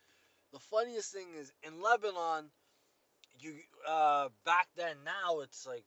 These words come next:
way worse. But back in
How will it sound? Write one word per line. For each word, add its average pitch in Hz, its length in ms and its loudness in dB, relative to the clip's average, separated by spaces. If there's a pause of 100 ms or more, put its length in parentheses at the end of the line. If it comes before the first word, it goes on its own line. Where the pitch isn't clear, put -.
(160)
way 135 240 -8
worse. 160 580 -12 (540)
But 135 100 -20 (160)
back 185 440 6 (600)
in 147 680 -14